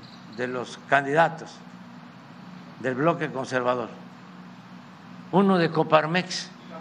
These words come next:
Gustavo de Hoyos, sí, que tiene esas características. Ese desprecia al pueblo, a los pobres. Nada más, imagínense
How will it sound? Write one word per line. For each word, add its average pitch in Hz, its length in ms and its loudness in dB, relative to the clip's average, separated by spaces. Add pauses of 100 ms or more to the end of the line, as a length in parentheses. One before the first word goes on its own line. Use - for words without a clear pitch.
(1160)
Gustavo 180 500 2
de 170 100 0
Hoyos, 160 280 -4
sí, 165 140 -6 (1500)
que 165 160 6
tiene 196 560 6
esas 208 280 2
características. 185 1040 0 (540)
Ese 156 360 4
desprecia 139 720 0 (920)
al 95 140 -6
pueblo, 160 440 2
a 95 40 -8
los 95 180 -10
pobres. - 560 0 (840)
Nada 131 120 2
más, 160 400 2 (640)
imagínense 160 720 4